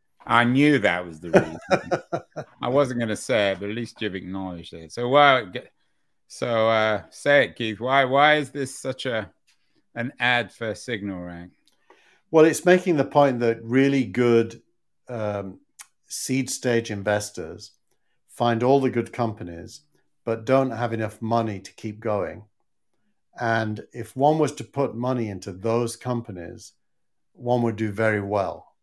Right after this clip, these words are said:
Speaker 2: That's basically his thesis. Um, and in our case, we're targeting, you know, thirty
Speaker 1: Even in bad times, in bad times, you just lose more money.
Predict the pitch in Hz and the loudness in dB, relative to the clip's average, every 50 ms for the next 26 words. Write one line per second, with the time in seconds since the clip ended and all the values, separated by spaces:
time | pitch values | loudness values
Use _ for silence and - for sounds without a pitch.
0 | _ _ _ _ _ _ - 110 107 104 101 - - 110 104 98 - - 90 - | _ _ _ _ _ _ -14 -12 -10 -10 -10 -8 -6 -6 -6 -6 -6 -10 -12 -12
1 | 95 92 90 87 85 - - - 92 90 85 - 92 87 90 90 - - - _ | -12 -10 -10 -10 -12 -14 -14 -14 -12 -12 -12 -12 -12 -12 -14 -14 -16 -18 -20 _
2 | _ _ _ _ _ _ _ - 104 104 101 101 101 98 101 101 - - 120 113 | _ _ _ _ _ _ _ -6 -4 -2 -2 -2 -2 -4 -6 -10 -10 -8 -6 -4
3 | 110 107 107 104 107 101 107 120 127 135 127 131 - 117 107 98 - - 110 101 | -2 -2 -4 -4 -4 -4 -2 0 2 0 0 0 -2 -2 -2 -2 -4 -6 -8 -8
4 | 92 - - 110 107 107 98 101 95 - - 98 95 90 90 90 92 _ _ _ | -8 -6 -2 -2 -2 -2 -2 -6 -8 -8 -8 -6 -6 -6 -8 -10 -12 _ _ _
5 | _ _ _ _ _ _ _ _ _ _ - - - 107 98 92 90 90 87 - | _ _ _ _ _ _ _ _ _ _ -20 -16 -12 -10 -8 -8 -8 -8 -10 -12
6 | _ _ _ _ _ _ _ _ _ _ _ _ _ _ _ _ - 135 131 127 | _ _ _ _ _ _ _ _ _ _ _ _ _ _ _ _ 4 6 6 8
7 | 120 117 202 196 185 160 131 151 147 147 147 151 143 - - 143 135 135 139 151 | 8 6 6 4 2 2 4 6 8 8 8 6 4 2 2 4 4 4 4 2
8 | 170 185 170 180 147 135 131 143 156 160 160 143 - 165 147 143 139 131 139 139 | 0 -2 -4 -8 -8 -6 -2 2 2 2 2 0 0 -2 -2 0 -2 -4 -8 -10
9 | 156 156 147 - 156 156 156 151 151 151 156 160 160 170 180 202 190 127 101 95 | -10 -10 -8 -6 -4 -4 -4 -4 -6 -6 -6 -6 -4 -4 -4 -4 -4 -6 -8 -10